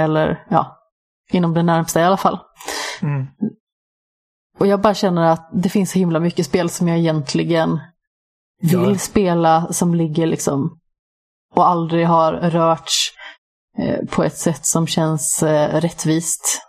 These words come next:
Speaker 1: Eh, så det känns som att jag borde kanske ta tag i dem först. Men just det här när det ryktades om att Mass Effect skulle komma som en kollektion,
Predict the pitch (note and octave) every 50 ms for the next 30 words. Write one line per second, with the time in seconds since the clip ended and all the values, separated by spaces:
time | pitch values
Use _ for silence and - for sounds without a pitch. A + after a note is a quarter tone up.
0 | _ _ _ _ _ _ _ - A3+ F3 D3+ D#3+ D3+ D3 D3+ F3 - F3+ F3 E3+
1 | F#3 E3+ E3 E3+ E3 F3 E3+ D#3+ E3+ E3+ E3+ E3+ - E3+ E3+ E3 - F3+ E3 -
2 | F3+ E3 E3 E3 E3+ E3 E3 E3 D#3 D3+ - - F3 - - F3 - - - -
3 | - - - - - - - - - G3 F3+ F3 F3 F3+ F3+ E3+ - - - F#3+
4 | F#3 F3+ - - G3+ F#3 F#3 F3 F3 E3+ E3+ E3+ E3+ E3 E3 E3+ E3+ E3+ - -
5 | E3+ D#3+ E3 E3+ - - F3 E3+ E3 D#3+ D3+ D#3+ - - - - - F3 F3 E3
6 | D#3+ D#3 - F3+ - F#3+ F3+ - - - - F3+ E3+ E3+ E3 - F3 E3 D#3 D#3+
7 | D#3+ - - - - - - - - - F3+ E3+ E3+ E3 E3+ E3+ E3+ F3 E3+ F#3
8 | - - F3 D#3+ D#3+ - - F#3+ F3+ E3+ E3+ E3+ E3+